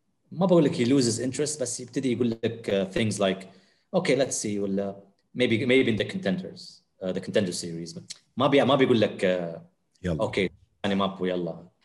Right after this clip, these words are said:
Speaker 1: عندهم هذا الشيء. يعني حتى when they look for people in the Ultimate Fighter and stuff, they look for people شوية من في ال twenties. They rarely look at over thirty unless it's, like, a guy with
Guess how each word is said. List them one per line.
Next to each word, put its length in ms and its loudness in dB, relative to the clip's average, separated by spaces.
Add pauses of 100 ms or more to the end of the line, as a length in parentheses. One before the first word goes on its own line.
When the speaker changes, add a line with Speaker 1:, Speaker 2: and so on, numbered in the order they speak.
(560)
Speaker 1:
عندهم 280 0
هذا 140 2
الشيء. 280 -8
يعني 140 -12
حتى 260 0
when 100 4
they 140 6
look 120 -2
for 100 4
people 360 0 (420)
in 40 -4
the 100 0
Ultimate 300 0
Fighter 340 2
and 120 -2
stuff, 240 -4
they 80 -2
look 180 -6
for 240 -4 (360)
people 200 -4
شوية 260 0
من 200 -6
في 80 -14
ال 80 -10
twenties. 600 -6 (720)
They 160 4
rarely 340 6
look 180 2
at 160 0
over 200 4
thirty 320 -2
unless 420 0
it's, 180 -6
like, 340 -8
a 100 -10
guy 220 0
with 200 -2